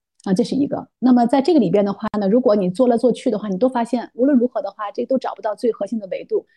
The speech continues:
就像刚才这个，啊，王芳老师讲到的，那就是这个做一些可能的尝试。那这里面的话，可能我觉得底层的逻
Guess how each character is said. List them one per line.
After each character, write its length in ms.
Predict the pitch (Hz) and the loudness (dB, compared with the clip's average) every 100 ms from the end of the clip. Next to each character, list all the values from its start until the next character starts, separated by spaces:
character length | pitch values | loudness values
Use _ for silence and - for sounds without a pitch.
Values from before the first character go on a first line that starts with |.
| _ | _
就 120 | - 254 | -2 0
像 140 | 247 | 2
刚 160 | 233 240 | 0 0
才 200 | 214 196 | 0 0
这 160 | 233 | 0
个， 100 | 202 - - | -2 -4 -6
啊， 140 | 185 | -6
王 120 | 180 196 | -6 -6
芳 120 | 269 | -6
老 140 | 180 | -4
师 100 | 175 | -4
讲 300 | 208 185 196 | -4 -4 -4
到 220 | 185 180 165 | -2 0 0
的， 200 | - - _ _ _ | -6 -10 _ _ _
那 120 | 269 | 2
就 120 | 262 | 2
是 180 | 247 247 | 2 2
这 140 | - 233 | 2 2
个 240 | 175 156 | 2 0
做 240 | - 311 170 | -2 2 2
一 80 | |
些 180 | 180 208 | 2 0
可 160 | 202 160 | -2 -6
能 220 | - 151 | -6 -2
的 160 | 175 156 | -2 -2
尝 280 | - 147 | -6 -8
试。 260 | 175 - 196 | -8 -4 -2
那 100 | 240 | 0
这 140 | 240 247 | 2 2
里 80 | |
面 120 | 175 175 | 0 -8
的 80 | |
话， 160 | 180 180 | -8 -8
可 120 | - | -4
能 100 | 170 | -4
我 100 | 196 | -2
觉 100 | 175 | 0
得 60 | 196 | -2
底 140 | - 185 | -2 -6
层 160 | - | 0
的 60 | 226 | 2
逻 180 | 196 | 2